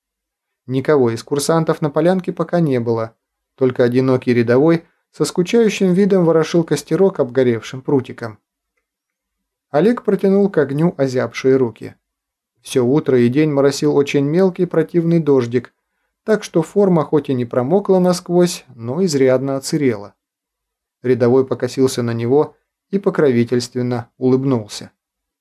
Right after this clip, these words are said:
Среди курсантов Олег был самым молодым,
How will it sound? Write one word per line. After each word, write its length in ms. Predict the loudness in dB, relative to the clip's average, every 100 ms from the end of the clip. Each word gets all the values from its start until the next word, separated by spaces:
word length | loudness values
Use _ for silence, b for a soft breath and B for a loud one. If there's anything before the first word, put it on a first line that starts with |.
| _ _ _ _
Среди 360 | -4 -2 0 0
курсантов 640 | 0 -2 0 0 0 0
Олег 220 | 2 0
был 180 | 2 0
самым 360 | 0 0 0 2
молодым, 580 | 2 2 0 -2 -6